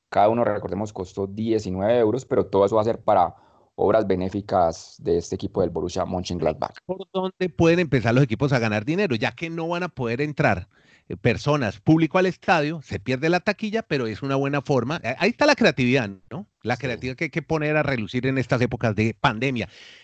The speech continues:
Speaker 2: Reflexión de Jorge Valdano sobre el fútbol en Alemania y sobre fútbol, sobre, yo diría más que partidos, entrenamientos. Son como unos entrenos, ¿no? Todo esto que está pasando en Alemania, se oyen los gritos de los jugadores, los insultos, lo que le dicen al árbitro y tal. Valdano dice,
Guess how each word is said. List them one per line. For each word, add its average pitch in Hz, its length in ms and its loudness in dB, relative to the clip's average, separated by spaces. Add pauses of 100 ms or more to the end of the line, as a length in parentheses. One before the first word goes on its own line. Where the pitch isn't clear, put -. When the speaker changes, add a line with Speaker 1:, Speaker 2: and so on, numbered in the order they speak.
Speaker 2:
Reflexión 143 600 2
de 180 100 4
Jorge 180 220 6
Valdano 156 460 2
sobre 127 520 0
el 113 80 -4
fútbol 151 300 0
en 151 120 2
Alemania 143 500 0
y 127 140 -2
sobre 117 320 2
fútbol, 160 280 0
sobre, 139 260 -2
yo 131 120 -2
diría 190 180 4
más 190 200 -4
que 196 100 -6
partidos, 160 540 -2
entrenamientos. 143 640 0
Son 160 120 0
como 214 160 4
unos 214 180 6
entrenos, 165 460 4
¿no? 185 120 0
Todo 185 160 2
esto 185 140 0
que 165 60 2
está 139 160 2
pasando 170 340 0
en 170 60 0
Alemania, 120 420 0
se 101 80 -6
oyen 127 160 -2
los 110 100 -2
gritos 101 260 -2
de 127 100 2
los 101 80 2
jugadores, 107 520 2 (320)
los 104 220 0
insultos, 127 500 2
lo 101 80 4
que 104 100 -2
le 98 80 0
dicen 120 160 0
al 98 200 0
árbitro 120 320 0
y 92 40 -8
tal. 120 220 -4
Valdano 127 440 -2
dice, 143 280 0